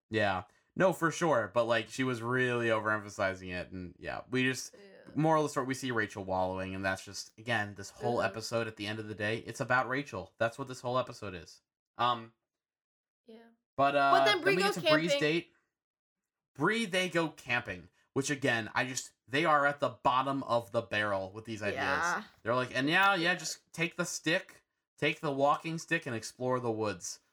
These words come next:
Speaker 1: What? What kind of date is this? Like, and I legitimately thought, like, for a second, I was with Bree. I was like, "Is this their fantasy suite date?" I was like, "No. No, they wouldn't do them that dirty.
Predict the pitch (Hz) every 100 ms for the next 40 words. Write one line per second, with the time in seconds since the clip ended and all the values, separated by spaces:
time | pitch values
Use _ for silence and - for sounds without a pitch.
0 | _ 247 302 294 - - _ _ _ 214
1 | 277 277 - 254 226 185 214 214 160 147
2 | 117 - - - - 190 - 196 247 277
3 | 247 165 247 269 233 185 226 247 170 143
4 | - _ _ 196 180 170 170 233 175 226
5 | 190 277 - 226 269 107 123 185 208 -
6 | 120 - 151 113 160 226 - 302 - -
7 | 113 147 - 277 - 370 370 392 370 -
8 | 135 135 117 131 117 104 95 90 - _
9 | _ _ _ _ 143 147 123 123 175 160
10 | 147 127 143 151 131 120 107 - 117 104
11 | 92 90